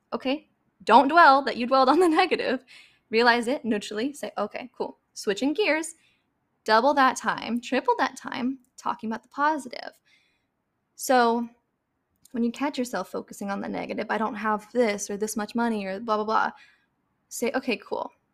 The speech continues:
whatever. We're not gonna think, we're not gonna deal with that." You can think about it. I don't wanna, I'm not telling you to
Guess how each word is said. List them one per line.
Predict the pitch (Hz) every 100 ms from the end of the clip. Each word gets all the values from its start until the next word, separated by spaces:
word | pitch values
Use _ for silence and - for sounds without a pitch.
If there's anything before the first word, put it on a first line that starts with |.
| -
whatever. | 269 - - - 240 _ _ _ _ _ _ _ -
We're | 226
not | 220
gonna | 220 208
think, | - 240 240
we're | 226
not | 220
gonna | 214 214
deal | 214 -
with | -
that." | - - _
You | -
can | 269 349
think | 294
about | 247 156
it. | -
I |
don't | 214
wanna, | 233 233
I'm | 226
not | 233
telling | 226 226 220
you | 220 208
to | - 185 180